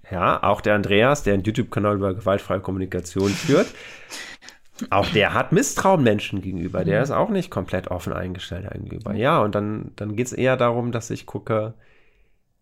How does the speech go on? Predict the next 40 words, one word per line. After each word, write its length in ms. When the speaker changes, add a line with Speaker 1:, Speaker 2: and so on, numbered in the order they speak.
Speaker 1:
was 200
kann 200
ich, 320
was 200
kann 180
ich 240
ändern? 500
So 240
wie 80
du 160
gesagt 400
hast, 220
such 180
dir 160
Menschen, 540
die 380
dich 240
eher 260
bestärken 880
und 200
nicht 220
noch 180
weiter 220
runterziehen, 760
kann 280
ich 280
positive 600
Erfahrungen 1080
erleben, 600
die 140
mir 260
zeigen, 640
ich 160
brauche 340
meinen 400
Mitmenschen 600
nicht 260
allen 300
zu 180
misstrauen 640